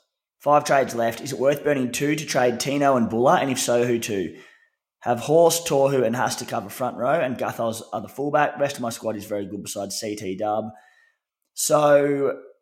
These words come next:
yeah, look, I think if people do own Tino out there,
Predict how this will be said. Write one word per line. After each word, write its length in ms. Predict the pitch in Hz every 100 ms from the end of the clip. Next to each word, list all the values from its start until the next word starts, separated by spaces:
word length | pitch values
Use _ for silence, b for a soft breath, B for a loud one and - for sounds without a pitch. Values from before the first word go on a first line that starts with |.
| -
yeah, 160 | 214
look, 200 | 180 -
I 240 | 101 127 143
think 200 | 196 220
if 320 | 147 - -
people 220 | 226 190
do 180 | 156 151
own 200 | 147 131
Tino 420 | 139 120 117 113
out 260 | 113 110 -
there, 420 | 113 110 104